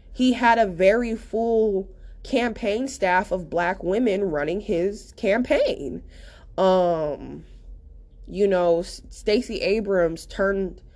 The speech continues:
Georgia the fuck out for Joe Biden and Democrats and got people to vote. So let's not sleep on us.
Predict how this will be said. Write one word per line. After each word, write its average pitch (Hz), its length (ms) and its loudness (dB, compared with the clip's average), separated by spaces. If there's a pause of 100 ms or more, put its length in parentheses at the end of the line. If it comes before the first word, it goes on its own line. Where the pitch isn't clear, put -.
(360)
Georgia 185 420 2
the 160 100 -6
fuck 180 400 -4
out 165 320 -2
for 147 160 -4
Joe 139 300 -2
Biden 131 500 -6
and 135 200 -8
Democrats 131 640 -6
and 151 180 -6
got 135 220 -2
people 139 300 -8
to 147 140 -4
vote. 139 460 -4 (480)
So 262 240 2
let's 262 360 -2
not 277 280 -6
sleep 247 340 -10
on 151 200 -8
us. - 540 -18